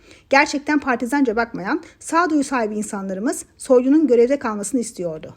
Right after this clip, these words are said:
Fransa'da Sarkozy de kariyerini İçişleri Bakanlığı'nda başarıyla temellendirmişti. Soylu'ya başarılar diliyorum.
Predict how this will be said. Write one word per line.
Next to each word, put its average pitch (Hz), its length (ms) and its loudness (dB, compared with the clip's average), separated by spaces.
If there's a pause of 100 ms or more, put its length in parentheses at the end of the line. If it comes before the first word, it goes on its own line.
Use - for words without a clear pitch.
(120)
Fransa'da 320 460 2
Sarkozy 285 500 0
de 254 120 4
kariyerini 262 440 2
İçişleri 330 460 -2
Bakanlığı'nda 262 640 2
başarıyla 302 440 0
temellendirmişti. 214 1000 -2 (300)
Soylu'ya 285 440 4
başarılar 185 500 -4
diliyorum. 160 320 -10